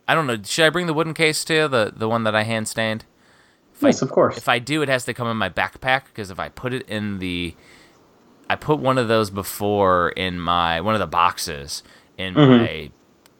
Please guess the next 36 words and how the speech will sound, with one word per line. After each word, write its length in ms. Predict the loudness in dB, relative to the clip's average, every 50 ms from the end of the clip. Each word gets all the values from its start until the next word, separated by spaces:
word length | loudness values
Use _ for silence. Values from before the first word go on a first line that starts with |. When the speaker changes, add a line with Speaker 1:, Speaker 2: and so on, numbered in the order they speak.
| _ _ _ -20 -16
Speaker 1:
carry-on, 720 | -8 -2 2 4 4 4 4 4 2 0 -2 -2 -4 -2 -2
or 120 | -2 -2
in 200 | -2 -2 -4 -2
my 120 | -2 -2 -2
checked 340 | -2 -2 -4 -4 -4 -6 -6
baggage, 480 | -4 -2 -2 -2 0 0 0 0 0 0
and 100 | 0 -2
it, 140 | -2 -4 -6 -8 -8
the 100 | -8 -4
box 420 | 0 2 2 2 2 0 -4 -10
got, 280 | -8 -6 -8 -8 -8 -10
like, 240 | -12 -14 -14 -16 -20 -16
the 200 | -10 -8 -6 -4
whole, 160 | -4 -4 -2
my 160 | 0 0 0 2
whole 240 | 2 0 -2 -2 -6 -10 -20 _ _
baggage 420 | -2 0 0 0 -2 -6 -10 -10 -10
got 180 | -10 -12 -8
manhandled, 640 | -6 -6 -6 -6 -6 -8 -10 -8 -6 -8 -8 -6 -8
and 100 | -10 -10
the 60 | -8
box 480 | -8 -6 -4 -4 -6 -6 -8 -12 -12
was, 220 | -12 -14 -14 -12 -12
like, 280 | -12 -14 -14 -16 -16 -16
I 40 | -16
had 100 | -16 -16
to 60 | -18 -20
repair 420 | -20 -20 -20 _ _ -20 -20 -20 -20 -20
it. 180 | _ _ _ _ _ _ _ _ _ _ _ _ _
So 340 | -10 -6 -4 -4 -4 -2 2
Speaker 2:
Mm-hmm. 320 | 4 6 6 6 4 2 0 -2
Speaker 1:
it's 140 | -2 0
gonna 160 | 0 -2 -2 -2
be 180 | 0 2 2 2
with 420 | 2 2 0 -2 -2 -4 -10 -12
me 320 | -10 -10 -10 -10 -12 -14